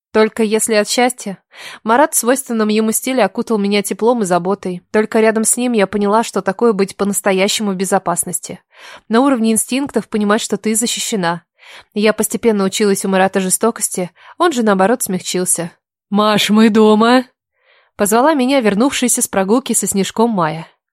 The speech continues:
«Мне нужно идти». Высовывая нос из комнаты, сообщила я. «Первый рабочий день, потом по делам вернусь поздно. Как вы себя чувствуете?» «Мне лучше»,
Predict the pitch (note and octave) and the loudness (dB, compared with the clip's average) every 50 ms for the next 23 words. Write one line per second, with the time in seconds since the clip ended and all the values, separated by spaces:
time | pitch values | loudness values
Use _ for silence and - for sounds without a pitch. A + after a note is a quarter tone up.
0 | _ _ _ _ - - - - - - - - _ A3 A#3+ C4 C#4+ D#4 D4+ D#4+ | _ _ _ _ -20 -20 -20 -20 -20 -20 -20 -10 _ -2 0 2 2 4 4 2
1 | C#4+ C4 D#4 D4+ C#4+ - - F#3+ F3 - _ _ _ _ _ _ _ _ G#3+ A3+ | 2 2 2 0 0 -2 -4 -6 -6 -8 _ _ _ _ _ _ _ _ -2 0
2 | - - B3 B3 A#3 G#3+ A3+ A3+ A3+ A3+ A#3 A#3+ - A#3+ - - - D4 D4+ C#4+ | 2 4 4 4 4 4 4 4 4 4 2 2 2 0 -2 0 0 0 2 0
3 | B3+ - G3+ - - A3 G#3 G3 - - A#3+ A#3+ B3 A3 F#3 E3+ E3+ E3+ - _ | 0 0 -2 0 2 0 0 0 0 0 2 2 2 0 -2 -6 -8 -10 -14 _
4 | _ - C4 C#4+ C#4+ C#4 C#4 C#4 B3 C#4 D4+ - D#4 C#4+ A3 A3 A3 A3 A3 G#3 | _ -2 0 2 2 4 2 2 2 2 0 0 0 0 2 2 0 0 -2 0
5 | - A#3 A#3 - D#4 C#4 C#4+ B3 B3+ C4+ C#4 D4+ F4 D#4 B3+ A#3+ B3 D#4+ D#4+ - | -2 0 2 2 0 0 0 0 2 2 4 4 4 2 2 2 2 0 0 0
6 | - A#3+ G#3+ G#3+ G#3 A3 G#3+ A3 - _ _ _ _ - C#4 C#4 - D4+ - - | 0 2 2 2 2 2 0 -2 -4 _ _ _ _ -2 -2 0 2 0 0 2
7 | B3 C4+ C4+ - C#4+ C4+ - C4+ C4 C4 - - B3+ C4 B3+ _ _ _ _ _ | 0 0 0 0 -2 -2 0 0 -2 0 2 0 0 0 -2 _ _ _ _ _
8 | _ _ _ _ _ _ _ G3 F#3+ G3+ G3 G3 G3+ G3 G3+ G3 F#3+ F3+ F#3 F3 | _ _ _ _ _ _ _ 0 2 4 4 4 4 4 4 4 4 2 2 2
9 | - - - G3 F3+ - | -2 -4 -4 -6 -6 -8